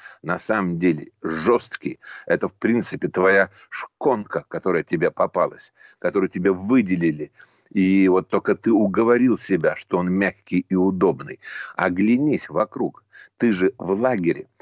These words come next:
Это дискотека на похоронах, а отнюдь не концерт по телевизору, который тебя развлекает. И вот эта позиция, когда тебе открывают глаза, открывают насильно.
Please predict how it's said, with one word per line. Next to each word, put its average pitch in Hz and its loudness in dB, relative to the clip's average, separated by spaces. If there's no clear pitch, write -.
Это 110 0
дискотека 113 -2
на 101 -2
похоронах, 117 -4
а 92 0
отнюдь 95 -6
не 87 -4
концерт 98 -4
по 92 -4
телевизору, 98 0
который 80 0
тебя 82 0
развлекает. 82 -2
И 107 2
вот 123 4
эта 113 2
позиция, 113 0
когда 101 0
тебе 113 2
открывают 107 -2
глаза, 90 -2
открывают 90 -2
насильно. 95 0